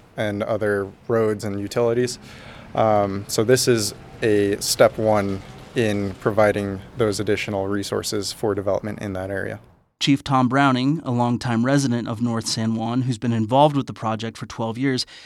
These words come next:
Speaker 2: explained how the project will benefit town residents.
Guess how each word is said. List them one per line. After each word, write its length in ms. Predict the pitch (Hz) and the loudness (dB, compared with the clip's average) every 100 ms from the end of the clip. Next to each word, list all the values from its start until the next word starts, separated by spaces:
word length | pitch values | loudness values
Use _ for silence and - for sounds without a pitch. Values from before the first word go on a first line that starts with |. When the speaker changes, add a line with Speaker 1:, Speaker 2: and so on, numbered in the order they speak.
| - _ | -20 _
Speaker 2:
explained 540 | 139 - - 160 185 190 | -4 -2 -2 0 0 0
how 140 | 180 | 0
the 100 | 135 | -2
project 480 | - - 160 160 160 | -2 2 2 2 0
will 120 | 123 | -2
benefit 480 | 110 135 135 127 110 | 2 4 4 2 -2
town 280 | - 117 110 | 0 2 2
residents. 560 | 123 117 107 - - | 2 2 -2 -6 -10